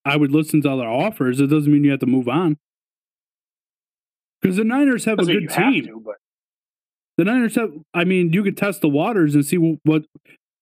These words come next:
Speaker 1: where you're gonna go. I mean, but this year, like, where the fuck was he gonna go this year? Everybody kept talking about the Browns signing him. Why the hell would the Browns sign him? They d-,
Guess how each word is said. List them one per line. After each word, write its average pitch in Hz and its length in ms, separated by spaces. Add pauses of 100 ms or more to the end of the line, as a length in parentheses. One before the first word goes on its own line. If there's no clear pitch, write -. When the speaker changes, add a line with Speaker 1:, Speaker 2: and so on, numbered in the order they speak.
(220)
Speaker 1:
where 170 200
you're 165 140
gonna 143 180
go. 185 340 (160)
I 165 100
mean, 180 240
but 160 160
this 220 220
year, 208 160
like, 165 280
where 175 140
the 196 80
fuck - 240
was 190 100
he 190 100
gonna 202 160
go 233 140
this 156 220
year? 110 180
Everybody 185 340
kept 196 200
talking 196 260
about 180 320 (300)
the 165 100
Browns 185 380
signing 123 220
him. 123 140
Why 196 160
the 208 100
hell 220 140
would 208 100
the 196 80
Browns 220 400
sign 139 220
him? 139 100 (240)
They 165 140
d-, - 1120